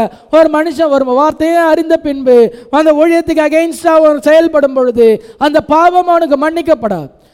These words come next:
அவன் வந்து அவனுடைய என்ன சொல்லுறா, அவனுடைய ர-, நரைமயிர் ரத்தத்தோட பாதாளத்துல இறங்குறான். அவன் குற்றமற்றவன் நீ நினைக்காத, அவனுக்கான தண்டனையை நீ கொடுக்க வேண்டும் சொல்லும். அவனுக்கு அதுக்காக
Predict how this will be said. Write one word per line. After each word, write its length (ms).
அவன் 360
வந்து 200
அவனுடைய 400
என்ன 180
சொல்லுறா, 320
அவனுடைய 360
ர-, 300
நரைமயிர் 580
ரத்தத்தோட 600
பாதாளத்துல 580
இறங்குறான். 300
அவன் 160
குற்றமற்றவன் 640
நீ 140
நினைக்காத, 380
அவனுக்கான 640
தண்டனையை 480
நீ 260
கொடுக்க 260
வேண்டும் 280
சொல்லும். 240
அவனுக்கு 320
அதுக்காக 340